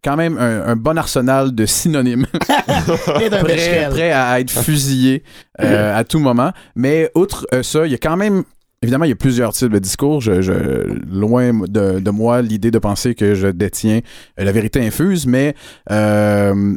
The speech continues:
Speaker 1: je vais essayer de donner un, une vue d'ensemble. Ceci étant dit, c'est important de commencer, le plus important en fait, de commencer avec quelque chose, euh, qui est la, la, la réalité originelle du discours et qui va peut-être sembler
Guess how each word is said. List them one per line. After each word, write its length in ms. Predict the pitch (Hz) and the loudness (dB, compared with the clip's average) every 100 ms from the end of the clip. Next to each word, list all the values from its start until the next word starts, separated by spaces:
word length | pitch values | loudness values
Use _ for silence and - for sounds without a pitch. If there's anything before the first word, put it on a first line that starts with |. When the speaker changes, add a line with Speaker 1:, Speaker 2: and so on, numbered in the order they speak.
| - | -4
Speaker 1:
je 180 | 110 107 | -4 0
vais 120 | 117 | 0
essayer 220 | 127 - 160 | 0 0 0
de 60 | |
donner 420 | 151 127 135 139 | 0 0 2 2
un, 380 | 131 117 110 104 | 0 0 0 0
une 100 | 107 | 0
vue 100 | 113 | 0
d'ensemble. 480 | 131 110 101 85 78 - - _ | 0 0 -4 -6 -6 -10 -18 _
Ceci 360 | - - 143 196 | -2 -2 0 0
étant 200 | 165 131 | 0 0
dit, 220 | 131 170 | -2 -4
c'est 120 | - | -4
important 340 | 127 123 - 143 | -2 -2 0 0
de 80 | |
commencer, 360 | 123 110 101 - | 0 0 0 0
le 80 | 113 | 0
plus 240 | - 180 | 0 0
important 320 | 135 104 - | 0 -4 -2
en 40 | 131 | -2
fait, 140 | 135 | -2
de 60 | 113 | -2
commencer 380 | 107 107 95 143 | 0 -2 0 0
avec 160 | 104 101 | 0 -2
quelque 160 | 98 | -4
chose, 280 | - 123 131 - - - - | -2 0 0 -6 -20 -12 -2
euh, 200 | 107 101 | 0 0
qui 200 | - 113 | 0 0
est 40 | |
la, 240 | 110 110 104 | 2 2 0
la, 200 | 92 101 | 0 0
la 420 | 101 95 95 - | 0 0 -2 -4
réalité 600 | 101 139 139 123 139 143 135 | -2 0 0 -2 -2 -2 -2
originelle 560 | 117 123 120 117 127 120 | -2 0 2 2 0 -2
du 160 | 104 | -4
discours 520 | 98 - - 139 151 156 - _ | -6 -4 0 0 0 -4 -16 _
et 260 | - 110 110 | -2 2 0
qui 220 | - 113 | -2 -2
va 120 | 107 113 | 0 0
peut-être 300 | 143 170 170 | 0 -2 -2
sembler 500 | 139 120 117 131 | 0 0 2 0